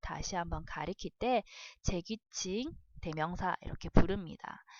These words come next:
자, 그런데 여기 선생님이 생각할 때는 요건 오류인 것 같아요.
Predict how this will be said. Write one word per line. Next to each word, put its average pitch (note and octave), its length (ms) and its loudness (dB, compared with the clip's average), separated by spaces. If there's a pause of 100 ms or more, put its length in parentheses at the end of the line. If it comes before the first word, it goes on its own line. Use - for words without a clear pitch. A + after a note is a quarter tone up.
(380)
자, B3+ 120 2
그런데 B3+ 340 4
여기 A3+ 400 4
선생님이 D4+ 460 4
생각할 B3 420 0
때는 A3 540 0
요건 D#3 300 0
오류인 A3+ 500 8
것 D#3 120 -4
같아요. E3 520 0